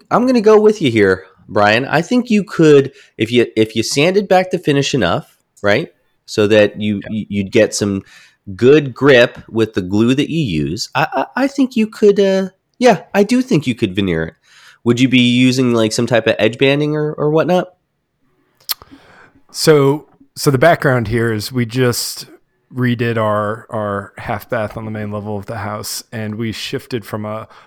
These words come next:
Speaker 2: a darker wood to a lighter wood look. So
Speaker 1: Mm-hmm.
Speaker 2: she wants to go from walnut to,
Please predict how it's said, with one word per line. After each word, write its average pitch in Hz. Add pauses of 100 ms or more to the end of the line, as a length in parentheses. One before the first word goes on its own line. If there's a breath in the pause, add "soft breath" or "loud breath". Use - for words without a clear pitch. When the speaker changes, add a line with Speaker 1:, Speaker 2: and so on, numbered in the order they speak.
(100)
Speaker 2:
a -
darker 131
wood 123
to 117
a -
lighter 110
wood 110
look. 101
So 98
Speaker 1:
Mm-hmm. 92
Speaker 2:
she 90
wants 120
to 123
go 110
from 104
walnut 113
to, 107